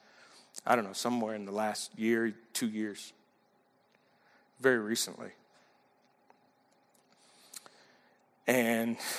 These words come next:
<laughs> she's brokenhearted. It was painful.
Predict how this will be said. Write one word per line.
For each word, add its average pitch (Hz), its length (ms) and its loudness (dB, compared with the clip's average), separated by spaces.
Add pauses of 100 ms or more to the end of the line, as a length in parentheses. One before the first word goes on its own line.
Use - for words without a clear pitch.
<laughs> - 280 -12
she's - 760 0 (320)
brokenhearted. 117 880 2 (2750)
It 113 180 -2
was - 380 -2 (1600)
painful. 135 460 -2